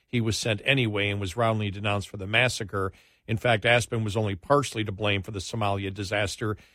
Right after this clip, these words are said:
He alone among Clinton's senior advisors had warned that American forces were getting overcommitted.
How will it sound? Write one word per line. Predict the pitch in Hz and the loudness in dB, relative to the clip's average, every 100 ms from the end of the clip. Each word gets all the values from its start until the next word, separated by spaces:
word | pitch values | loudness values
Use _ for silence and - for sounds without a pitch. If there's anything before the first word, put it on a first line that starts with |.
| _ | _
He | _ 131 | _ 2
alone | 127 120 120 | 4 4 4
among | 113 110 104 | 4 2 0
Clinton's | - 120 117 | 0 -2 -2
senior | - 123 110 | -2 0 2
advisors | 101 92 110 104 110 - | 0 4 4 4 0 -4
had | 101 | -4
warned | 104 123 113 | -2 0 0
that | 104 | 0
American | 104 107 101 101 | 0 0 -2 -6
forces | - 120 107 110 101 | -4 -4 -4 -6 -6
were | 101 | -4
getting | 110 107 | -2 -2
overcommitted. | 104 95 98 - 110 135 101 95 | -4 -6 -8 -6 0 2 2 -2